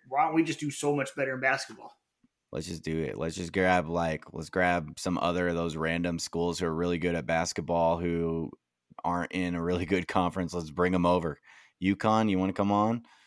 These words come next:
Speaker 2: Uh, <laughs> uh, Arizona, th-, you know, that's, of course, they're
Speaker 1: Good
Speaker 2: one of those
Speaker 1: steal, yeah.
Speaker 2: schools that we don't really know what's gonna happen with them,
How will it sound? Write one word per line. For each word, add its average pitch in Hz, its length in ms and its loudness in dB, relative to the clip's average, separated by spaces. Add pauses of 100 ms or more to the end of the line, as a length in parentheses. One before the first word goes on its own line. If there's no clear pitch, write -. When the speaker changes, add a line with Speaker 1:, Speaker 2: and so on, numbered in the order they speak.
(280)
Speaker 2:
Uh, 87 580 6 (320)
<laughs> - 380 -20
uh, 80 240 2
Arizona, 101 840 4
th-, 65 140 -4
you 95 120 2
know, 87 180 2
that's, 87 280 -2
of 87 120 -4
course, 90 320 0
they're 87 560 0
Speaker 1:
Good 90 80 -2
Speaker 2:
one 87 100 2
of 87 40 2
those 85 180 0
Speaker 1:
steal, - 100 -6
yeah. 82 40 0
Speaker 2:
schools 85 200 0
that 82 220 2
we 87 120 0
don't 85 220 0
really 85 260 2
know 85 280 2
what's 85 180 0
gonna 87 160 -2
happen 85 280 -4
with 85 180 -4
them, 85 440 -2